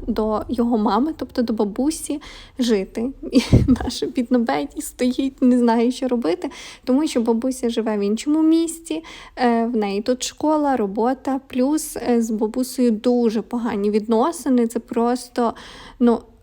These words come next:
реально найгірший варіант, це який може бути, це поїхати от саме до тієї бабусі. І ось наша Бетті плаче, її намагаються підтримувати, вона вже просто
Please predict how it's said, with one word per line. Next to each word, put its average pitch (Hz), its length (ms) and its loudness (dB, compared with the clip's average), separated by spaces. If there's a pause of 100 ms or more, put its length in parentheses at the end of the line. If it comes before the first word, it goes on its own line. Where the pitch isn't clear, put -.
реально 240 440 4
найгірший 240 1040 2
варіант, 220 680 0
це - 140 -6
який 196 220 -4
може 202 280 -2
бути, 226 320 0
це 233 140 -6
поїхати 220 500 -4
от 226 120 0
саме 220 240 2
до 202 100 0
тієї 214 360 0
бабусі. 202 600 -4 (640)
І 254 40 2
ось 254 160 4
наша 233 260 2
Бетті 226 320 -2
плаче, 294 600 0
її 277 280 -4
намагаються 262 640 2
підтримувати, 254 920 0
вона 233 240 4
вже 240 200 0
просто 233 640 0